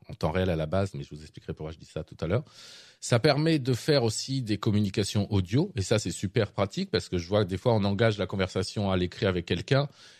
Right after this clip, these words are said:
et puis, il arrive au bout d'un moment que le chat, c'est un, on a, on atteigne ses limites, et donc,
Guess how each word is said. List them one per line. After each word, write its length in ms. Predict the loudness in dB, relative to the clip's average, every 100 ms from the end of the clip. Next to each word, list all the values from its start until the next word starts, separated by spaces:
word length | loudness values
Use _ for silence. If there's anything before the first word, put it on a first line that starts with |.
| -4
et 140 | -2
puis, 400 | -2 0 0 0 -4
il 120 | -4
arrive 220 | -2 0 0
au 100 | 0
bout 100 | 2
d'un 80 |
moment 240 | 4 2 0
que 100 | 0
le 100 | -4
chat, 400 | 0 0 -2 -10
c'est 280 | -14 -6 -2
un, 320 | -2 -2 -2
on 180 | -4 -4
a, 420 | -4 -4 -4 -6
on 80 | -8 -2
atteigne 540 | 0 4 4 4 2
ses 180 | -2 -2
limites, 400 | 2 2 0 -4 _ _
et 100 | -2
donc, 240 | 2 2